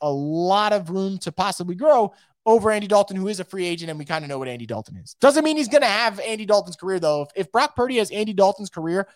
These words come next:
from Mister Relevant to a solid veteran signal caller,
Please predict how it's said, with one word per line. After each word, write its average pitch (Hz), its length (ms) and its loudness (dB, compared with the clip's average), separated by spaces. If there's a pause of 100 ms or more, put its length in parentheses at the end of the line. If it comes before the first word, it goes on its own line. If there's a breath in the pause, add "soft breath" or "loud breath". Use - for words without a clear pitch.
(200 soft breath)
from 165 320 -2
Mister 220 320 -2
Relevant 202 500 0 (240)
to 165 200 -4 (120)
a 156 120 -4
solid 196 500 2
veteran 175 300 2
signal 175 320 -4
caller, 254 380 0